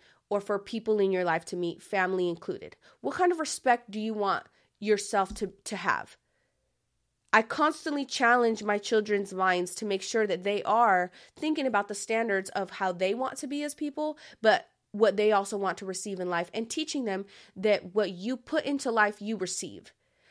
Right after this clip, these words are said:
I always am very realistic with my children.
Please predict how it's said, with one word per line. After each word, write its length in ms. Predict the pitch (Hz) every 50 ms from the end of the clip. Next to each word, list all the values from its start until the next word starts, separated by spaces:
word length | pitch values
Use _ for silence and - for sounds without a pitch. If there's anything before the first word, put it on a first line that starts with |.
| _ - _ _
I 120 | 196 208 214
always 420 | 233 262 269 294 302 294 277 - -
am 200 | 226 226 226 202
very 220 | 202 226 247 262
realistic 580 | 254 240 247 240 240 226 233 226 233 233 226 226
with 100 | 220 208
my 140 | 208 190 196
children. 400 | - - 214 190 185 175 165